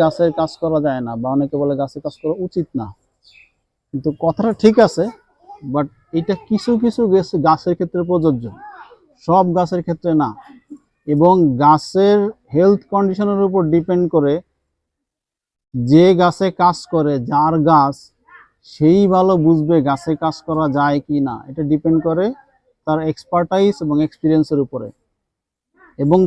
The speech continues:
কিছু কিছু গাছ আছে যেগুলাতে আসলেই এই সময়, শীতের সময় কাজ করা যায় না, কাজ করা উচিত না, বিশেষ করে ফাইকাস টাইপের গাছ, তাও কিছু কিছু স্পিসিস, সবগুলা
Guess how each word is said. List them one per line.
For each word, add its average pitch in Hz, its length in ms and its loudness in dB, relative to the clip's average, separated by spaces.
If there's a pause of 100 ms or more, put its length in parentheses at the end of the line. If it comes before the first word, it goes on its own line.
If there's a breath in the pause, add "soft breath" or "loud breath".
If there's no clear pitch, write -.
(140)
কিছু 196 200 0 (100)
কিছু 233 180 2 (120)
গাছ 190 160 4 (100)
আছে 202 220 -4
যেগুলাতে 170 540 0 (120)
আসলেই 185 380 0 (120)
এই 170 120 2
সময়, 170 280 0
শীতের 160 300 -4
সময় 170 240 -4 (100)
কাজ 156 120 -4 (100)
করা 160 260 -4
যায় 151 160 -2
না, 165 120 -4 (120)
কাজ 151 200 -8
করা 151 140 -6 (100)
উচিত 147 200 -4 (120)
না, 170 60 -2 (840)
বিশেষ 156 300 4 (120)
করে 196 140 4 (120)
ফাইকাস 165 420 -2
টাইপের 156 300 -2 (100)
গাছ, 180 180 0 (600)
তাও 160 180 -2 (140)
কিছু 208 180 -4 (100)
কিছু 170 200 -2 (640)
স্পিসিস, 113 360 -8 (200)
সবগুলা 156 380 0